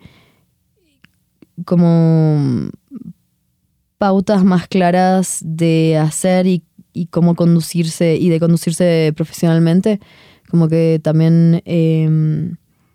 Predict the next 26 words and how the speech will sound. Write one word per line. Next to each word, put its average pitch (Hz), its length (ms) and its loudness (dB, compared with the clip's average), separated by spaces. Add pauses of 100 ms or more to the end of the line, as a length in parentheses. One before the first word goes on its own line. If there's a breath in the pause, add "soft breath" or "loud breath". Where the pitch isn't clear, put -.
(920)
al 170 320 0
tener 185 280 2
un 190 120 2
mercado 185 760 0
más 160 520 -4 (200)
robusto, 165 680 -2 (500)
hay 160 220 0
una 165 200 2
serie 170 280 0
de, 160 200 0 (240)
de, 160 400 0 (320)
de 170 240 0
co-, 160 300 -4
de 160 360 0 (140)
cosas 180 560 -2
que 165 100 -8
se 165 80 -8
tienen 165 200 -2
que 156 80 -4
hacer, 160 400 0
de, 151 280 0
de 165 160 -4
formas 170 720 0
profesionales 165 640 -2
de 165 80 2
manejarse. 160 640 -2